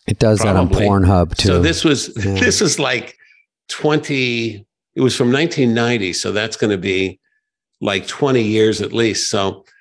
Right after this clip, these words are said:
Speaker 2: I look at the piece, and th-, these pieces never, you, I, I, that's one of the reasons I don't look at them much is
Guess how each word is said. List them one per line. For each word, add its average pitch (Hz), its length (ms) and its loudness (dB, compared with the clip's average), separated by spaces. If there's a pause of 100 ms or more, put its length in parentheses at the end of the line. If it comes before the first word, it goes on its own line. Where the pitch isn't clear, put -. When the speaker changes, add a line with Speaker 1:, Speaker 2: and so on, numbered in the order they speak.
(360)
Speaker 2:
I 117 80 -2
look 180 200 0
at 190 80 -2
the 147 80 -2
piece, 113 520 -2
and 135 260 2
th-, 147 160 0
these 160 180 0
pieces 135 420 -2
never, 117 480 2
you, 127 280 -2
I, 117 220 -2
I, 120 160 -4 (120)
that's 120 180 -6
one 156 80 2
of 143 60 2
the 131 40 2
reasons 110 240 0
I 101 60 -2
don't 107 120 -4
look 110 180 0
at 113 100 -8
them 113 160 0
much 110 440 -2
is 95 260 -4